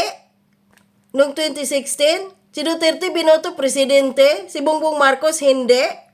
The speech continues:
O, anong klaseng kabubuhan yan, Gadon, yung analisa mo sa pagmamathematics mo?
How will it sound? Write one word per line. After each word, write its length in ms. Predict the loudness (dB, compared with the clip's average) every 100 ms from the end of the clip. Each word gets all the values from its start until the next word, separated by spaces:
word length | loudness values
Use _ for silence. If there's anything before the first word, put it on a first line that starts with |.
| _ _ _ -4
O, 80 | 0
anong 320 | 2 2 0
klaseng 400 | 0 0 -2 -2
kabubuhan 720 | 0 0 -2 0 2 2 2
yan, 240 | 2 2 2
Gadon, 400 | 0 0 0 0
yung 140 | 0
analisa 560 | 2 2 0 0 0 2
mo 160 | 0
sa 80 | 0
pagmamathematics 1080 | -2 -2 -2 0 0 0 2 2 2 -4 -6 -6
mo? 300 | -4 -4